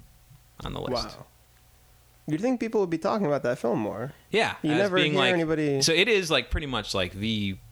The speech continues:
Speaker 1: biggest
Speaker 2: Everybody always, they'll,
Speaker 1: flop of
Speaker 2: they'll
Speaker 1: all
Speaker 2: throw
Speaker 1: time.
Speaker 2: out, you know, like, Waterworld and Hudson Hawk and things like that. You never hear anybody talking about Thirteenth Warrior.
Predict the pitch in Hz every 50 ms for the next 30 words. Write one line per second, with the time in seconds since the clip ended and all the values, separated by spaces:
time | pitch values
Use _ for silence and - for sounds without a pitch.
0 | - - - - - 110 104 95 92 82 - - - - - - - - - -
1 | - - - - - - 156 165 175 180 180 175 170 165 160 160 151 135 - -
2 | - 156 143 143 123 80 - - 151 143 90 92 156 151 147 139 135 131 127 120
3 | 117 113 110 - - 214 151 131 117 110 110 107 104 107 110 - - - - -
4 | - - - - - _ - - _ - - - _ _ - - - - - -
5 | - - - - 143 151 131 123 127 123 120 117 120 120 113 113 113 110 107 107
6 | 107 104 107 110 110 - - 117 - - 120 110 107 110 107 104 104 - - -
7 | 110 104 107 104 104 104 113 104 107 - - 107 104 104 107 113 123 127 123 120
8 | 120 123 120 117 107 104 104 101 98 - 104 107 107 104 101 101 104 107 - 110
9 | 107 110 104 107 - - 107 107 107 107 113 -